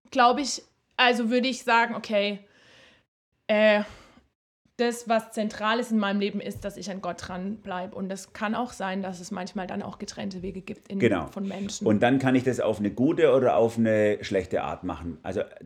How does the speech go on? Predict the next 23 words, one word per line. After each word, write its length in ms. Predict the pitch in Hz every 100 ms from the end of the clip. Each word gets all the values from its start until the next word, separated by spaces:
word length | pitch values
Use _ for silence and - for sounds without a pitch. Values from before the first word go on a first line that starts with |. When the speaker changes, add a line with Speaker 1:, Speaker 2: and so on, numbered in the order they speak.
| -
Speaker 2:
Trennung 460 | 107 113 143 147 131
ist 300 | 131 135 -
nicht 260 | 123 127
Speaker 1:
Hm. 140 | 214 190
Speaker 2:
unbedingt 640 | 151 135 131 131 127 120 -
immer 280 | 120 117
das 240 | 113 110 -
Allerschlimmste. 840 | 107 104 - 120 117 - 76 69
Also 200 | - 90
dass 160 | 92 92
man 180 | 101 98
dann 300 | 101 101 98 - - _
sagt, 340 | - 101 101
okay, 360 | 104 98 104 107
in 100 | 98
dieser 280 | 95 107 110
Gemeinde 500 | 98 95 92 98 95
ist, 420 | 85 90 - -
äh, 120 | 90
nicht 240 | 90 90 -
mehr 100 | 87
mein 260 | 82 80
Weg. 360 | 76 76 76 -